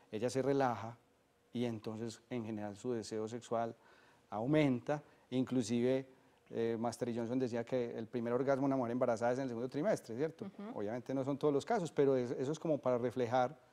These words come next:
Speaker 1: sí, hombre, el segundo trimestre es como el más calmado. El tercer trimestre viene ya
Speaker 2: La
Speaker 1: el bebé
Speaker 2: barriga.
Speaker 1: encajado, la
Speaker 2: <laughs>
Speaker 1: barriga, la,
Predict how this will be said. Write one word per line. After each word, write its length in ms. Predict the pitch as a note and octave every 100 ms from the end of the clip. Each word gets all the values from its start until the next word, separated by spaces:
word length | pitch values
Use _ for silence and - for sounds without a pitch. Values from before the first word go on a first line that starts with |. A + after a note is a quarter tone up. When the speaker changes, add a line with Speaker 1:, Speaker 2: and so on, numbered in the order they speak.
| _ _ _
Speaker 1:
sí, 280 | - - B2+
hombre, 220 | C3 A#2+
el 80 | A#2
segundo 280 | A#2 A#2 C3+
trimestre 420 | B2+ C3 D#3+ B2+
es 80 | A#2
como 180 | B2+ A2+
el 60 |
más 180 | G#2+ G#2
calmado. 460 | - B2 C3 G2 F#2+ _ _ _ _ - - _ _
El 160 | C#3 D3
tercer 320 | D#3 C3+ D#3
trimestre 640 | E3+ G#3 G3 F3 - E3+
viene 320 | D3+ C#3 C#3 C#3
ya 400 | C#3 C3+ C3 - - -
Speaker 2:
La 140 | F3
Speaker 1:
el 140 | C3+ C3
bebé 0 |
Speaker 2:
barriga. 280 | C3+ C3+ C3+
Speaker 1:
encajado, 720 | C3+ C#3 B2+ A#2+ D#3 C#3+ C#3+
la 100 | B2+
Speaker 2:
<laughs> 60 | C3
Speaker 1:
barriga, 720 | C3+ C#3+ D#3+ F3 D#3 D#3+ D#3+
la, 280 | C#3 C3+